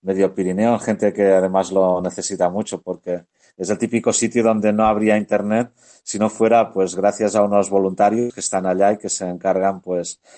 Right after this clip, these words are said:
eh, de hacer radioenlaces y demás y, y conectar a la gente, ¿no? Y, y nosotros, pues, muy contentos de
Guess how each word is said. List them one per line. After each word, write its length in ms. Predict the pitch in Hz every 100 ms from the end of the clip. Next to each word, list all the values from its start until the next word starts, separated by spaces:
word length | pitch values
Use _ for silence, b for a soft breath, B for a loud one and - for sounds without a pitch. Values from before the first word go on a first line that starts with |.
| B B B
eh, 360 | 95 90 87 85
de 320 | 87 85 85
hacer 260 | 82 - 92
radioenlaces 840 | 90 87 82 104 120 107 101 95 95
y 200 | 92 90
demás 420 | 90 90 95 98
y, 280 | 92 87 82 _ b b -
y 100 | 92
conectar 460 | 101 92 82 92
a 40 | 85
la 120 | 82
gente, 380 | - 80 76 82
¿no? 220 | 110 156 -
Y, 220 | 90 85
y 120 | 82 _ B B - _ 98
nosotros, 320 | 87 104 104
pues, 160 | 101
muy 180 | 92 110
contentos 580 | 104 98 92 90 92 85
de 380 | 90 87 85